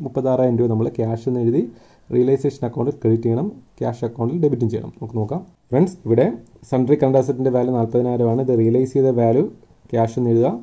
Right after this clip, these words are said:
വേണമെങ്കിൽ കറന്റ് അസറ്റ് എന്ന് സി എ എന്ന് കൊടുക്കുക, കറന്റ് അസറ്റ്. ഓക്കെ, നമുക്ക് മുപ്പത്തിയാറായിരം രൂപ cash എന്ന് എഴുതി ഇവിടെ ക്രെഡിറ്റ് ചെയ്തു റിയലൈസേഷനായി. okay, Realization അക്കൗണ്ടിൽ cash എന്ന് എഴുതി മുപ്പത്താറായിരം രൂപ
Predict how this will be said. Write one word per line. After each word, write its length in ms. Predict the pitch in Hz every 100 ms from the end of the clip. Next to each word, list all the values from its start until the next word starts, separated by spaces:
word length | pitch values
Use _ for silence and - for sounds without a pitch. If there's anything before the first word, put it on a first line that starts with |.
| - _ _
വേണമെങ്കിൽ 260 | 123 120 151 123
കറന്റ് 240 | 120 123
അസറ്റ് 220 | 120 120 123
എന്ന് 220 | 127 127 117
സി 60 | 113
എ 20 | 123
എന്ന് 100 | 123
കൊടുക്കുക, 220 | 110 107 131
കറന്റ് 180 | 110 110
അസറ്റ്. 280 | 110 113 127 233 - -
ഓക്കെ, 160 | 117 196 233 - _
നമുക്ക് 200 | - 113 139
മുപ്പത്തിയാറായിരം 1120 | 123 117 143 - 165 156 131 131 139 139 131 117
രൂപ 140 | 113 131 208 - _ _ _
cash 220 | 120 117 127
എന്ന് 120 | 120 113
എഴുതി 140 | 117 147
ഇവിടെ 160 | 117 170
ക്രെഡിറ്റ് 280 | 135 135 117
ചെയ്തു 120 | - - _ _ _ 120
റിയലൈസേഷനായി. 640 | 113 110 113 110 117 120 208 - _ 120
okay, 120 | 190 226 123
Realization 460 | 131 151 160 - 135
അക്കൗണ്ടിൽ 360 | 127 127 127 214 -
cash 220 | 127 120 143
എന്ന് 120 | 135 123
എഴുതി 140 | 139 170
മുപ്പത്താറായിരം 540 | 117 123 131 127 127
രൂപ 80 | 123